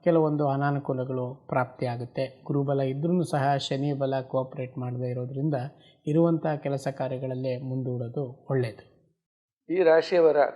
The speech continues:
Speaker 2: ಕೋರ್ಟು ಕಚೇರಿ ಕೇಸ್‌ಗಳ ಬಗ್ಗೆ ಏನಾದರೂ ವಿವರಗಳನ್ನ ತಿಳಿಸ್ತೀರಾ ಗುರುಗಳೇ?
Speaker 1: ನೋಡಿ, ಕುಜನು ಪ್ರಥಮ ಹದಿನೈದು ದಿವಸಗಳು ಲಾಭ ಸ್ಥಾನದಲ್ಲಿ ಸಂಚಾರ ಮಾಡೋದ್ರಿಂದ ಉತ್ತಮವಾಗಿದೆ.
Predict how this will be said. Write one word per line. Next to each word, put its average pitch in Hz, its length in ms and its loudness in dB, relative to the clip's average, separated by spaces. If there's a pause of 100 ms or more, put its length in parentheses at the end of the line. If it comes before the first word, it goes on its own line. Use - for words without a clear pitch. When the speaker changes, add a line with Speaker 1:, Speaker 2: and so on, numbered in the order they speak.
Speaker 2:
ಕೋರ್ಟು 170 340 4
ಕಚೇರಿ 147 440 2
ಕೇಸ್‌ಗಳ 135 460 0
ಬಗ್ಗೆ 120 280 -2
ಏನಾದರೂ 120 340 -4
ವಿವರಗಳನ್ನ 117 580 -4 (640)
ತಿಳಿಸ್ತೀರಾ 120 400 -6
ಗುರುಗಳೇ? 110 640 -10 (480)
Speaker 1:
ನೋಡಿ, 175 420 8
ಕುಜನು 170 680 6 (560)
ಪ್ರಥಮ 160 380 4
ಹದಿನೈದು 151 580 4
ದಿವಸಗಳು 139 760 -2 (160)
ಲಾಭ 139 300 2
ಸ್ಥಾನದಲ್ಲಿ 131 560 -2
ಸಂಚಾರ 127 380 -4
ಮಾಡೋದ್ರಿಂದ 123 560 -8 (300)
ಉತ್ತಮವಾಗಿದೆ. 123 960 -4